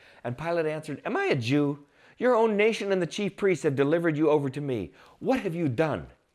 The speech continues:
And Jesus said, 'My kingdom is not of this world. If my kingdom were of this world, my servants would have been fighting, that I might not be delivered over to the Jews. But my kingdom is not from this world.' Then Pilate said to him, 'So you're a king?'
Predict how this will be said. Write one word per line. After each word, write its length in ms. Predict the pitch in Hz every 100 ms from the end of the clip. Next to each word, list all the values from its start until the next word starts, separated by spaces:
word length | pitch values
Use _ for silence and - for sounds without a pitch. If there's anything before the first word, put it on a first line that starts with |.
| _ _ _ _
And 120 | 117
Jesus 300 | 135 156 147
said, 340 | - 135 113 -
'My 180 | 127 214
kingdom 400 | 240 269 240 131
is 140 | 107
not 180 | 131 156
of 140 | 117
this 180 | 107 98
world. 360 | 110 110 78 60 _ _ _ - -
If 140 | 170
my 160 | 196 226
kingdom 400 | 220 254 247 214
were 100 | 185
of 120 | 165
this 160 | 147 156
world, 200 | 165 139
my 160 | 160
servants 400 | 196 - 226 190
would 120 | 170 160
have 120 | 143
been 160 | 143
fighting, 480 | 131 196 208 131 67 _ _ - -
that 140 | 160
I 100 | 214
might 220 | 220 208 165
not 180 | 175
be 80 | 160
delivered 500 | 143 185 214 180 139
over 280 | 139 175 165
to 120 | 156 143
the 120 | 127
Jews. 440 | 110 185 113 80 - - -
But 140 | 156
my 160 | 180 220
kingdom 400 | 240 240 220 175
is 120 | 143
not 320 | 160 202 -
from 240 | - 160 147
this 260 | 170 -
world.' 460 | 180 214 175 78 - _ _ _ _ _ -
Then 320 | 113 165 202
Pilate 320 | 180 190 190
said 180 | 151 170
to 100 | 151
him, 120 | 104 -
'So 180 | - 143
you're 200 | 185 185
a 40 |
king?' 380 | 185 254 269 135